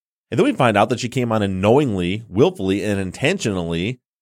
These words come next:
lied through her teeth about the case and gave false information intentionally. That's why she got a hard time,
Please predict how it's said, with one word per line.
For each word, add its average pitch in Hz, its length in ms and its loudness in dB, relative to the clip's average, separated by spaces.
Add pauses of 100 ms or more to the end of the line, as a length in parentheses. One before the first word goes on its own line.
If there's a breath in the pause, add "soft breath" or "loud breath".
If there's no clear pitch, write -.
(240)
lied 117 720 2
through 139 160 2
her 139 100 2
teeth 151 280 -2
about 110 240 2
the 101 60 -2
case - 540 -4
and 85 300 -6
gave 107 280 2
false 123 340 2
information 107 760 -4
intentionally. 87 600 -6
That's 143 400 0
why 87 160 2
she 95 180 -6
got 85 140 0
a 73 60 -2
hard 76 200 -4
time, 104 300 -4